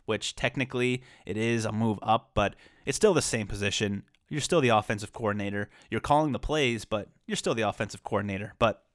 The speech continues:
if he can turn this offense, which has been very average over the past few years, and if he can turn this offense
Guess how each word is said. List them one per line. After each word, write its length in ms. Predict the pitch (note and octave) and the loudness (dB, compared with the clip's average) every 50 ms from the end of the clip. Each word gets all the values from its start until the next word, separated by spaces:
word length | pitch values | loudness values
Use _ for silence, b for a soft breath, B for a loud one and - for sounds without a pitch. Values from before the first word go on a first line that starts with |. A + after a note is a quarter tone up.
| _ _ _ _ _ _ _ _ _ _ _ | _ _ _ _ _ _ _ _ _ _ _
if 180 | - C3 B2+ - | -2 -2 -2 -2
he 400 | - - D#3 D#3+ E3+ F3+ F3+ - B B B B B B B B B | -4 -4 -2 -2 0 -2 -2 -4 B B B B B B B B B
can 400 | - C#3+ B2+ B2+ B2 B2 A#2 - | 2 2 4 4 4 0 -2 -4
turn 260 | - - - C3+ D3+ D#3 | -4 0 2 2 4 4
this 140 | D3+ - - | 2 0 2
offense, 560 | - A2 B2 C3+ - - D3 D3+ D#3+ - - | 2 4 4 4 4 2 2 2 0 0 -2
which 300 | - A#2+ A#2 - - - | 0 0 0 -2 -4 -6
has 260 | - - B2+ A#2+ A2+ - | -2 0 0 0 0 0
been 420 | - A#2+ A#2 A2+ A2 A2 G#2+ A2 | 0 2 2 2 0 -2 -2 -4
very 500 | B2 A#2+ A2 A2 C3+ D3+ E3+ E3+ D#3+ C#3 | -6 -8 -2 2 4 4 6 6 6 6
average 680 | B2 A#2+ A#2+ B2 A2+ A2 G2+ F#2 - - - - - - _ _ _ - | 8 8 8 6 4 2 0 -2 -4 -6 -8 -8 -10 -14 _ _ _ -2
over 220 | - A2+ A2 A2+ | -2 0 0 0
the 100 | G#2+ G2+ | 0 0
past 320 | - - A2+ G#2+ - - | 2 4 4 4 2 0
few 120 | - A2 G#2+ | -2 -2 -2
years, 320 | G2+ G2+ G2 G2+ G2+ G2 - | 0 0 0 0 0 -2 -2
and 100 | G#2+ A2 | -4 -4
if 60 | G#2+ | -4
he 80 | C3+ | -2
can 140 | C3+ E3 C#3+ | -2 -2 -2
turn 160 | - D3 D3+ | -2 -2 0
this 140 | C#3+ A2+ - - | -2 -2 -2 0
offense 580 | A2 A2+ B2+ - - C#3+ D3+ D3+ - - - | 0 0 0 2 0 -2 -2 -2 -4 -8 -10